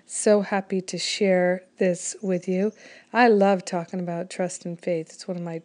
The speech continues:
favorite topics. So, uh, if you can't join me live, which you can always get the download, but if you can join me live, you can ask me questions, and I love that. So bring your questions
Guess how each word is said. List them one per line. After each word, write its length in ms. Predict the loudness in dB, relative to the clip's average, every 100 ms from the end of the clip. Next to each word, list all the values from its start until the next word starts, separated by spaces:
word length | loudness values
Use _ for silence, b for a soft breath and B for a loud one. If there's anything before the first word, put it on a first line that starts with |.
| -14
favorite 640 | -4 0 0 0 -4 -6 -10
topics. 720 | -8 -8 -4 -4 -4 -10 -20 B B B B B B
So, 800 | -20 -16 -4 2 4 4 2 -2 -10 _ -6
uh, 500 | -2 0 -2 -4 -6 -8 -2
if 160 | -2 -2
you 60 |
can't 280 | 0 2 2
join 260 | 2 0 2
me 80 | 0
live, 500 | -2 -2 -4 -6 _ _ -4
which 180 | -4 -4 _ -6
you 180 | -2 -2
can 180 | -2
always 260 | -2 -2 -2
get 160 | -8 -8
the 80 |
download, 540 | -6 -6 -6 -6 -6 -6 B B B
but 100 | -2
if 80 | 0
you 100 | -2
can 340 | 0 0 2
join 260 | 2 0 0
me 60 |
live, 240 | -4 -4 -6
you 80 | -6
can 140 | -6
ask 260 | -8 -8 -10
me 60 |
questions, 800 | -8 -8 -8 -12 -14 -16 -18 -20 b b b -10
and 120 | -6
I 100 | -4
love 260 | -4 -6 -10
that. 280 | -14 -16 -20 B -6
So 180 | -4
bring 460 | 0 8 8 8 4
your 220 | 0 0 0
questions 920 | 4 6 6 0 -4 -4 -4 -16